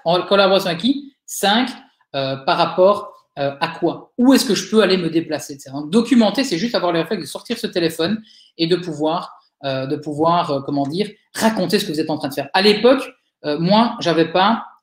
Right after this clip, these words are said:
euh, j'avais pas le temps de créer du contenu, euh, j'avais pas le temps de, de pouvoir, euh, créer le soir quand je rentrais parce que je formais du matin au soir, et cetera. Et documenter, c'est simplement dire, « Tiens, aujourd'hui, je donne formation à tel endroit. »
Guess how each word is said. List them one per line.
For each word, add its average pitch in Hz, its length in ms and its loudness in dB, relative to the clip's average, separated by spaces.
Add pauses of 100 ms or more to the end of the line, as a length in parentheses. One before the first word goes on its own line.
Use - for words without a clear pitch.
euh, 143 120 -8
j'avais 151 200 -4
pas 196 100 4
le 170 80 -4
temps 208 140 2
de 220 100 -2
créer 160 140 0
du 156 100 -8
contenu, 175 580 -4 (260)
euh, 139 140 -8
j'avais 160 280 0
pas 165 100 2
le 165 140 0
temps 190 200 0
de, 151 200 0
de 147 100 -4
pouvoir, 151 500 -4
euh, 135 80 -4 (580)
créer 170 260 2
le 165 80 6
soir 180 280 0
quand 170 120 -2
je 165 60 -8
rentrais 190 180 0
parce 220 100 -6
que - 80 -6
je - 80 -4
formais 160 240 -4
du 151 140 -10
matin 151 340 -6
au 151 80 -8
soir, 170 260 0
et 139 60 -4
cetera. 185 160 -2
Et 170 80 -6
documenter, 202 540 2
c'est 214 120 0
simplement 147 220 0
dire, « 165 220 -2
Tiens, 196 160 0
aujourd'hui, 165 240 -2
je 175 80 0
donne 160 180 0
formation 147 400 -4
à - 80 -8
tel 143 100 -6
endroit. » 139 260 -6